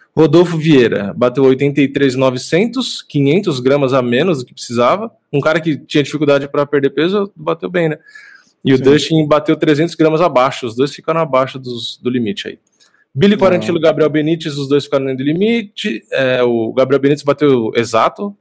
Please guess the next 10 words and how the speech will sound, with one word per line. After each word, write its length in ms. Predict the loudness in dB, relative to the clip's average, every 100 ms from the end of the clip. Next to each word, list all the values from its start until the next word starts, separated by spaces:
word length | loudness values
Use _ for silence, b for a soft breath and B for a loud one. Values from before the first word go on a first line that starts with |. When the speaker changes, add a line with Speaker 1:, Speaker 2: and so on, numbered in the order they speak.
| _
Speaker 1:
sessenta 360 | -10 -8 -4 -4
e 40 |
seis 200 | -4 -4
duzentos, 400 | -2 -2 -4 -2
e 80 | 0
o 100 | 0
Quarantillo 540 | 2 0 0 -2 -4
duzentos 440 | -2 -2 -2 -4 -10
gramas 320 | -4 -2 -2 -2
abaixo. 580 | -2 -6 -8 -12 -14